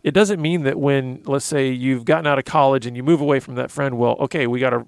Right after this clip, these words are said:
write, cross a line through that person. We're no longer friends, and now I've gotta find a new friend. No, it just means you're not having the same kind of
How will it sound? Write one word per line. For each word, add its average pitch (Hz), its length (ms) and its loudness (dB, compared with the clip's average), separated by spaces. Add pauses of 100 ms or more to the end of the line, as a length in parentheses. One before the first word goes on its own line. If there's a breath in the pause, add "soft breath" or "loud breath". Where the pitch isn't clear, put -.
write, 131 560 -4
cross 151 260 0
a 190 40 -2
line 180 240 2
through 196 140 -6
that 175 180 -4
person. 131 320 -4
We're 127 80 -6
no 135 120 0
longer 160 220 -2
friends, 139 380 -4
and 127 80 -8
now 123 100 -2
I've 123 60 -6
gotta 120 160 -4
find 120 220 -6
a 117 40 -6
new 123 100 -6
friend. - 200 -10 (260 loud breath)
No, 196 140 2
it 147 80 -2
just 147 200 -2
means 139 380 -6 (340 soft breath)
you're 160 160 0
not 175 200 -2
having 147 240 -4
the 123 60 -6
same 143 280 -8
kind 131 300 -6
of 104 180 -6